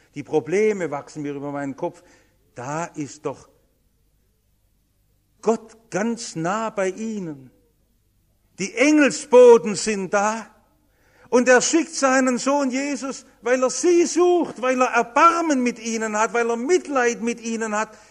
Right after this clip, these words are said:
Und die Hirten erschrecken und rufen und sagen, "Ja, wir haben Angst vor der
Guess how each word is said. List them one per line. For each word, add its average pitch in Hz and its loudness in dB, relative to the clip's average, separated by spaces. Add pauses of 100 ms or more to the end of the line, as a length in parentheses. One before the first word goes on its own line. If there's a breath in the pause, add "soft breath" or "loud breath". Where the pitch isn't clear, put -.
Und 156 -10
die 185 -2
Hirten 233 -2
erschrecken 233 -6
und 196 -10
rufen 294 -2
und 233 -4
sagen, 233 -4
"Ja, 202 -2 (1400)
wir 160 -6
haben 214 2
Angst 311 0
vor 214 2
der 190 -4